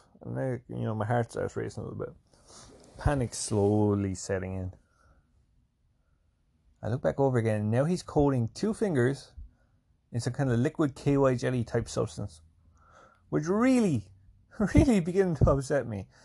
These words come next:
And I say, "No, he's just cleaned the glove. That's all he's doing. He's just sterilizing his hands so that when he, you know, checks in that area, it has to be, like, a sterilized glove. That's it." And he's walking towards me. And he has two <laughs> fingers propped, two fingers propped out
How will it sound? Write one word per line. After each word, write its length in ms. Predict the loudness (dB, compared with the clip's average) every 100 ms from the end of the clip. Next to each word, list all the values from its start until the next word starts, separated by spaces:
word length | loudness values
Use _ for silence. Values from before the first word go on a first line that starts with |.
| -20 -14
And 100 | -4
I 40 | -2
say, 140 | 2
"No, 240 | 2 2 2
he's 140 | 0
just 140 | -2
cleaned 240 | -2 -2 0
the 40 |
glove. 300 | 2 4 4
That's 180 | 0 0
all 100 | 2
he's 140 | 0
doing. 140 | -2 -4
He's 140 | -4
just 140 | -8 -2
sterilizing 520 | 2 4 4 2 0
his 140 | -2
hands 380 | -2 0 0 -4
so 100 | -4
that 160 | -4 -2
when 140 | -2
he, 200 | -4 -4 -8 _ _ _
you 80 | -4
know, 80 | -4
checks 320 | 2 2 2
in 80 | 0
that 140 | 0
area, 420 | 2 0 2 0 0
it 20 |
has 200 | 0 0
to 40 |
be, 60 | -4
like, 100 | -6
a 40 |
sterilized 420 | -2 0 2 0
glove. 180 | -2 -4
That's 160 | -4 -6
it." 60 |
And 80 | -6
he's 100 | -2
walking 280 | 2 2 2
towards 300 | 2 2 2
me. 120 | -4 -10 -20 -20 _ _
And 120 | 0 4
he 60 |
has 180 | 6 4
two 220 | 6 8
<laughs> 100 | 8 8
fingers 360 | 4 -4 -6 -6
propped, 480 | 0 0 0 -8 -10 -10 -10 _ _ _ _
two 120 | -8
fingers 300 | -6 -2 -2
propped 320 | 2 2 2 2
out 240 | 0 -2